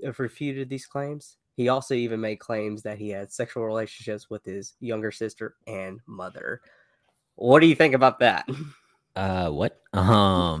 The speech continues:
Speaker 1: know,
Speaker 2: Um,
Speaker 1: that's what I thought too when I first re-, researched that. And I left out some details too, 'cause I don't wanna get too graphic in <laughs> this, but yeah, it, it's
Speaker 2: I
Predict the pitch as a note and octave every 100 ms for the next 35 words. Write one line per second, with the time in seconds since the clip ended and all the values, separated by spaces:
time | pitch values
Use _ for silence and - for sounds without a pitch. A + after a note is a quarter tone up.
0 | C3+ D3+ C3+ C#3+ D#3 D3+ D3+ D#3+ - E3
1 | B2+ - D3+ D3 C#3+ - C#3 C3 - A#2+
2 | - A#2+ A2+ C3 C3 _ _ - C#3 F#3
3 | F#3 E3+ F3 D3+ E3 D3+ C#3+ - D#3+ C3+
4 | C3 A#2 B2+ C#3 C3+ B2+ B2+ - D3+ A#2+
5 | A#2+ A#2 B2+ B2 - _ _ _ D3 -
6 | - - C3 A#2+ F2 B2 G2 F#2 C3+ C3
7 | _ _ _ _ _ _ _ _ _ _
8 | _ D3+